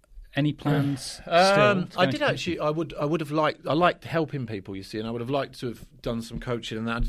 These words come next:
Speaker 2: And when you retire, you do think about kind of natural pathways, but it's so saturated now. Everyone is doing. Every man and his dog's doing coaching now in this country, and,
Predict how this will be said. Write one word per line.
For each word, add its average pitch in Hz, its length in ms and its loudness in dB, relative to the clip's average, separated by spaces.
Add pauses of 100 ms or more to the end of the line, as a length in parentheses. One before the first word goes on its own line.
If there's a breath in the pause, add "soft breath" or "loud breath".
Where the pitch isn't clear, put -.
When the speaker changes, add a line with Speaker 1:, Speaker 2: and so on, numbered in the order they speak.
Speaker 2:
And 131 220 -2
when 160 100 2
you 165 100 4
retire, 139 340 6
you 117 80 2
do 131 100 2
think 131 300 -4
about 110 300 -2 (580 loud breath)
kind 123 220 2
of - 260 -6 (480)
natural 135 420 0
pathways, 127 540 -4
but - 140 -10
it's - 100 -10
so 147 160 -4
saturated 127 560 -6
now. 107 120 -8
Everyone 120 540 -2
is 107 160 -14
doing. 110 380 -8
Every 120 140 -10
man 120 120 -6
and 113 80 -4
his 104 140 -10
dog's 117 240 -6
doing 101 220 -8
coaching 107 340 -8
now 95 100 -6
in 95 60 -12
this 101 160 -12
country, 101 400 -6
and, 98 140 -8